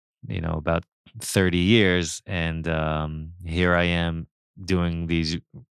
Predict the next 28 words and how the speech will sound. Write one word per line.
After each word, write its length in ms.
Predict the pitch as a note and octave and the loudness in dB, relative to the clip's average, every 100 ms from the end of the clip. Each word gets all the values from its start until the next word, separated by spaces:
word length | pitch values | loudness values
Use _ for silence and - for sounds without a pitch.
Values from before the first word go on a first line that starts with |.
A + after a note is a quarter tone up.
| _ | _
trials 540 | - - F2+ F2 F2 D#2 | -2 2 2 2 -2 -2
with, 340 | F2 D#2+ - - | -4 -4 -10 -10
with 240 | G2 E2+ | -10 -4
medical 360 | F2 E2+ E2 E2+ | -2 -2 -2 -6
cannabis, 640 | - F2+ E2+ E2 - - | -4 -4 -2 -4 -4 -6
uh, 360 | E2 D#2 D#2 D#2+ | -6 -6 -8 -8
companies 440 | - F#2+ F2 E2 D#2 | -2 -2 0 -4 -2
in 160 | F#2 | 0
Israel 480 | F#2+ A2 F#2 E2+ E2 - _ _ _ _ _ - - | 2 2 2 0 -2 -6 _ _ _ _ _ -20 -6
and 220 | A2 F#2 | -2 -2
seeing 520 | - F#2 F2 F2 E2 F2 | 0 2 2 0 0 2
massive 440 | F#2+ F#2 - E2 | 2 2 -4 -2
differences 560 | F#2 - F2 - E2+ E2 | -2 -2 -4 -4 -4 -6
in 120 | D#2 | -6
plant 320 | - F2 E2+ | -4 -4 -4
growth 420 | F2+ E2+ D#2 - _ _ _ _ _ _ _ _ - | -4 -2 -4 -8 _ _ _ _ _ _ _ _ -10
and, 800 | F#2 E2 D#2+ D#2+ D#2+ D#2 D2+ E2 _ _ _ _ _ - | -4 -2 0 -2 -2 -4 -8 -14 _ _ _ _ _ -10
uh, 220 | - - | -8 -6
yield 600 | E2 F2+ G2+ F2+ E2+ D#2 - _ _ | -2 2 4 4 0 -6 -14 _ _
and 220 | G2+ E2 | -8 -8
plant 320 | - F#2 E2+ - | -2 0 0 0
health 420 | F#2 F2+ E2 - | 0 2 0 -6
and, 200 | D#2+ E2 | -10 -10
and 260 | F#2 D#2+ - | -12 -14 -10
color 480 | - G#2 F#2+ E2 D#2 | 0 2 2 2 -2
and 140 | D2+ | -4
all 220 | F#2 F2+ | -2 -2
these 320 | E2+ E2 - | -2 -4 -6